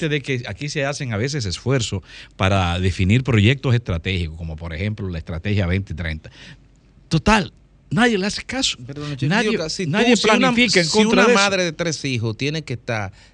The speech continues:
Speaker 1: de lunes a viernes durmiendo en una casa ajena para ganar dieciséis mil pesos, ¿cómo? Y el papá sabe Dios qué está haciendo, si tiene padre responsable, y esos tres muchachos se lo está criando la abuela en Asua o en algún pueblo, de verdad, ¿verdad?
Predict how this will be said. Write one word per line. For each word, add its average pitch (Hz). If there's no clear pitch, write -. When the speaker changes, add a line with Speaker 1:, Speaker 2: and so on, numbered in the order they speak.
Speaker 1:
de 104
lunes 190
a 117
viernes 104
durmiendo 135
en 123
una 139
casa 120
ajena 95
para 101
ganar 110
dieciséis 113
mil 107
pesos, -
¿cómo? 214
Y 151
el 139
papá 139
sabe 151
Dios 131
qué 131
está 123
haciendo, 101
si -
tiene 202
padre 107
responsable, 107
y 165
esos 190
tres 196
muchachos 180
se 165
lo 147
está 147
criando 156
la 139
abuela 127
en 120
Asua 143
o 123
en 120
algún 123
pueblo, 107
de 147
verdad, 156
¿verdad? 214